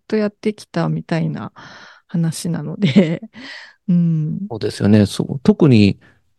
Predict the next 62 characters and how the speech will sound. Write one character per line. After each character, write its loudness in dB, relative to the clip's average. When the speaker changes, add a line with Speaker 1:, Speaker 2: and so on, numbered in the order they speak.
Speaker 2:
安 2
倍 8
派 4
が 6
狙 6
い 4
撃 2
ち -10
さ 2
れ 2
て -2
ま 2
す -10
よ -2
ね、 2
今 0
回 -6
の -10
件 -8
に -10
関 -8
し -8
て -2
は。 0
Speaker 1:
そ -4
う -8
で -12
す -14
ね。 -2
う 2
ん。 0
Speaker 2:
果 2
た 6
し -8
て 2
安 2
倍 4
政 2
権 2
の -2
時 -6
に、 2
こ 2
れ 4
が 2
本 2
当 0
に 2
事 -6
件 4
化 4
で 2
き -12
た -6
の -8
か -14
ど -8
う -14
か。 -14
Speaker 1:
う 2
ん。 2
Speaker 2:
っ -10